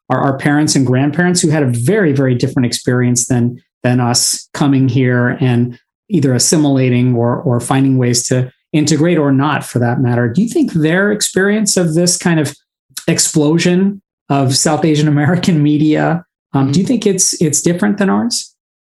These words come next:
Speaker 2: I do. I think because at the time they came over, and perhaps that's changed now. I mean, obviously there's still Indian immigrants who come over right now,
Speaker 1: Yeah.
Speaker 2: you know,
Speaker 1: Yeah.
Speaker 2: um, but the big waves of immigrants that came over,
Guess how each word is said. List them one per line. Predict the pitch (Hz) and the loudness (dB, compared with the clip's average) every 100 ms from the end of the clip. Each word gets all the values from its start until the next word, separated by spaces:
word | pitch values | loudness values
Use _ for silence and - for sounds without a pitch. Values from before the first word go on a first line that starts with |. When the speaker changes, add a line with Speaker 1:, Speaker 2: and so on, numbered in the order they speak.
| - _ _ _ _ _ _ _ _ _ | -20 _ _ _ _ _ _ _ _ _
Speaker 2:
I | 262 294 | -2 0
do. | 294 339 262 196 | 0 2 2 0
I | - 202 | 0 0
think | 277 285 | 0 0
because | 269 - 226 233 240 214 - _ _ _ _ - | 0 -2 0 0 0 -2 -4 _ _ _ _ -6
at | 202 | -4
the | 202 | -2
time | 196 180 208 208 202 214 - | -4 -2 0 2 2 0 -6
they | 165 175 | -2 -2
came | 170 180 | 0 0
over, | 165 156 147 160 175 _ _ - | 2 0 0 -2 -4 _ _ -4
and | 196 | -2
perhaps | 208 233 | 0 0
that's | 254 220 - | -2 -4 -2
changed | 208 190 170 | -2 -2 -2
now. | 151 | -2
I | |
mean, | 160 170 - - | -2 -4 -6 -4
obviously | 175 175 | -2 0
there's | 151 143 | -2 -2
still | 202 175 | 0 0
Indian | 165 156 147 | 0 -2 0
immigrants | 208 147 139 147 | 0 0 -2 -2
who | |
come | 147 160 | -2 0
over | 151 156 | 0 0
right | 143 | 0
now, | 160 214 | 0 0
Speaker 1:
Yeah. | 214 - | 0 -2
Speaker 2:
you | 151 | -2
know, | 151 196 170 | 0 -2 -2
Speaker 1:
Yeah. | 165 | -2
Speaker 2:
um, | 151 156 _ _ - | -2 -6 _ _ -6
but | 190 | -2
the | |
big | 185 196 | 0 0
waves | 180 196 202 208 | 0 0 0 0
of | 202 | 0
immigrants | 180 170 156 156 | 0 -2 -2 -2
that | - - | -4 -2
came | 170 160 | -2 0
over, | 156 151 147 | 0 0 -2